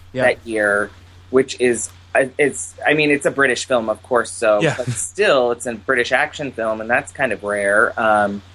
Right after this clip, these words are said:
Speaker 2: they're both the scene-stealing, s-, uh, stellar parts of that film that I remember the most.
Speaker 1: Yeah.
Speaker 2: Um, and the cinematography.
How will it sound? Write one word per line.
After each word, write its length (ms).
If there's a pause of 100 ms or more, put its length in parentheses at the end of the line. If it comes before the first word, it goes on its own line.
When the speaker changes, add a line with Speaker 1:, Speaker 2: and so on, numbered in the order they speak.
(380)
Speaker 2:
they're 240
both 400
the 120
scene-stealing, 1400
s-, 600
uh, 200
stellar 520
parts 440
of 140
that 180
film 220
that 100
I 60
remember 440
the 140
most. 760 (160)
Speaker 1:
Yeah. 220 (100)
Speaker 2:
Um, 340
and 260
the 60
cinematography. 1000